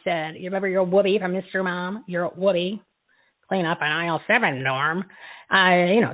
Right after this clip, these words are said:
two twenty, two twenty-one, whatever it takes. So bring your blankie instead. Make sure you keep your common sense caps on all day. It would be awesome.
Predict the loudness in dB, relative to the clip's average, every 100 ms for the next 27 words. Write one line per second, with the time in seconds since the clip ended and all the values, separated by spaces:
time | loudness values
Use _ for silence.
0 | -2 -2 -2 -6 -6 -4 -2 -2 -2 -6
1 | -8 -8 -6 -6 -8 -10 -14 _ _ _
2 | -20 _ 4 4 4 2 2 4 2 0
3 | -2 -6 -4 -6 -6 -10 -12 -16 _ _
4 | _ _ _ _ -16 -16 -10 -10 -10 -14
5 | _ _ _ _ _ _ _ _ _ -10
6 | -8 -4 2 2 2 -4 -6 -8 -6 2
7 | 2 2 2 0 0 0 0 2 2 4
8 | 4 2 0 0 2 2 0 -2 -6 -6
9 | -4 -4 -4 -4